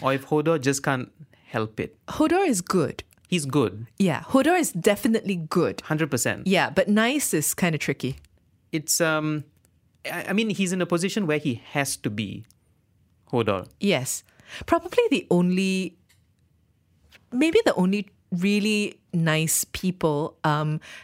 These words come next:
Speaker 2: so we, we agree that Tyrion probably doesn't fall into this category, but
Speaker 1: Mm.
Speaker 2: yeah, Ned Stark and Jaime Lannister, and they're the doers. They're not
Speaker 1: Yeah.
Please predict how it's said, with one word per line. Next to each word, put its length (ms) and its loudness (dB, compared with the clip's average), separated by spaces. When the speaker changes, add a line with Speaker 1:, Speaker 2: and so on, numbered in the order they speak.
Speaker 2:
so 180 2
we, 180 2
we 360 2
agree 240 2
that 160 0
Tyrion 460 2
probably 280 0
doesn't 260 -2
fall 180 -2
into 160 -4
this 120 -4
category, 480 -2
but 180 2
Speaker 1:
Mm. 100 -4
Speaker 2:
yeah, 280 2
Ned 220 0
Stark 320 2
and 200 4
Jaime 220 2
Lannister, 540 -2
and 120 2
they're 120 4
the 80 2
doers. 680 0
They're 120 4
not 100 6
Speaker 1:
Yeah. 40 2